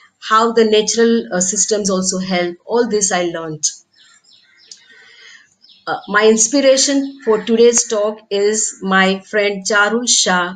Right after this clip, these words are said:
who is no more. And a few years ago, I lost her to breast cancer. And that has been my very big inspiration, that how this happened. I learned a lot about cancer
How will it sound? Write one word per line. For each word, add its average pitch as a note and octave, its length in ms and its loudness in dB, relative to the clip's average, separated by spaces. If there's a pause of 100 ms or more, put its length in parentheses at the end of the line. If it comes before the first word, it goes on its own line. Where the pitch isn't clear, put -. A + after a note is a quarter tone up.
(100)
who A3+ 100 0
is A3 120 0
no A3 300 4
more. F#3 340 0 (460)
And G3 400 -2 (600)
a F#3+ 80 -4
few C4 220 -2
years A#3 300 4
ago, G3 500 -4
I F#3 160 0
lost G3+ 400 -2
her A3+ 160 2
to A3 120 -8
breast F#3+ 340 -4
cancer. F3 600 -4 (440)
And G3 420 -4 (300)
that A3 440 0
has G#3 260 -2
been A3 180 0
my G3+ 140 0
very G3+ 240 -2
big G3 220 -4
inspiration, F3+ 840 -2 (460)
that F#3+ 300 2 (120)
how A3 260 2
this G#3+ 340 2
happened. G3 640 -2
I F#3+ 120 0
learned G#3+ 300 0
a G#3+ 60 0
lot G3+ 340 0
about G3 400 0
cancer F#3+ 540 -2